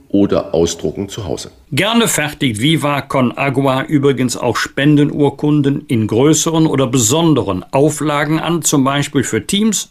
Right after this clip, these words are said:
Speaker 2: Kundinnen und Kunden oder Kolleginnen und Kollegen.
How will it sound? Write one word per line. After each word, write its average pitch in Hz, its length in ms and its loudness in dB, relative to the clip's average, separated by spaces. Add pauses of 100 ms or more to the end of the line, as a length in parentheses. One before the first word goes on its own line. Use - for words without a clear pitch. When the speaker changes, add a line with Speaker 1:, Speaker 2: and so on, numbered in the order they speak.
(120)
Speaker 2:
Kundinnen 165 560 2
und 110 240 -4
Kunden 147 420 2
oder - 260 0
Kolleginnen 131 720 0 (120)
und - 200 -6
Kollegen. 147 400 0